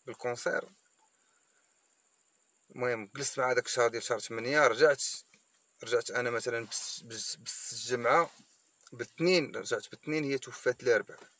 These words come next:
يعني بقيت معاها شهر في المغرب، رجعت الاثنين، توفات الاربعاء، وما قدرتش انني ما حضرتش للدفين ديالها، يعني ما كانتش الطياره، كلشي لا يسكال بنهار. وكان هادشي دار ليا اكتئاب، ويعني الا كنتي مكتئب راه اي مرض ياثر عليك. بعدا باش تعرفوا هاد القضيه، انا خلال هاد السنتين اللي جريت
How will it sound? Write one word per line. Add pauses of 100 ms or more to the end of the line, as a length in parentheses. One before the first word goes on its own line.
(120)
يعني
بقيت
معاها
شهر
في
المغرب،
رجعت
الاثنين،
توفات
الاربعاء،
وما
قدرتش
انني
ما
حضرتش
للدفين
ديالها، (600)
يعني
ما
كانتش
الطياره،
كلشي
لا
يسكال
بنهار. (680)
وكان
هادشي
دار
ليا
اكتئاب،
ويعني
الا
كنتي
مكتئب
راه
اي
مرض
ياثر
عليك.
بعدا
باش
تعرفوا
هاد
القضيه،
انا
خلال
هاد
السنتين
اللي
جريت